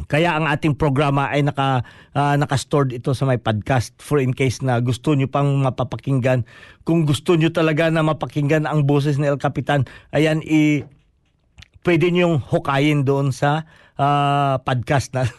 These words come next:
<laughs> Hanapin nyo ang Kabayan Radio na podcast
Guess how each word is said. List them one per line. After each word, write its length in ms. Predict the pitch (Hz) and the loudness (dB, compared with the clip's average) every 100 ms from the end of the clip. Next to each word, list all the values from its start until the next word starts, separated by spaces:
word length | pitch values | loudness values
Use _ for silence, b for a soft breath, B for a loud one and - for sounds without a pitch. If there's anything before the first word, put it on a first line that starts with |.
| 156 123 | -4 -4
<laughs> 340 | 113 - - | -8 -14 -6
Hanapin 460 | 160 175 170 175 175 | -2 0 0 0 0
nyo 100 | 175 | 0
ang 100 | 156 | 0
Kabayan 380 | 147 143 165 147 | -2 0 2 2
Radio 880 | 147 117 110 104 98 131 165 156 123 B B B | 0 0 -4 -6 -2 2 4 2 -2 B B B
na 200 | 139 147 147 143 139 135 131 127 123 - | -2 0 2 0 0 0 2 2 0 -2
podcast 680 | 226 180 147 208 196 - | -2 -2 0 0 0 -4